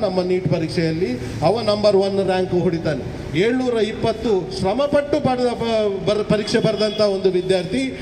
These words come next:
ಇವತ್ತು ದೇಶದಲ್ಲಿ ನಂಬರ್ ಒನ್ ರ್ಯಾಂಕನ್ನು ಹೊಡಿತಾನೆ. ಏನಿದು ಒಂದು ವಿಚಾರ? ಇದು ಐವತ್ತ, ಅರವತ್ತ ಏಳು ಮಂದಿಗೆ ಕೂಡ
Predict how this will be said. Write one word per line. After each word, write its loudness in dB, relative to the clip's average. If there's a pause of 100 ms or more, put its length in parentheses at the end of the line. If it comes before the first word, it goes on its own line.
(180)
ಇವತ್ತು 4
ದೇಶದಲ್ಲಿ 0
ನಂಬರ್ 0
ಒನ್ 0 (260)
ರ್ಯಾಂಕನ್ನು 2
ಹೊಡಿತಾನೆ. 0 (560)
ಏನಿದು 2
ಒಂದು 0
ವಿಚಾರ? 0 (540)
ಇದು 2
ಐವತ್ತ, -2
ಅರವತ್ತ -2
ಏಳು 0
ಮಂದಿಗೆ -2
ಕೂಡ 0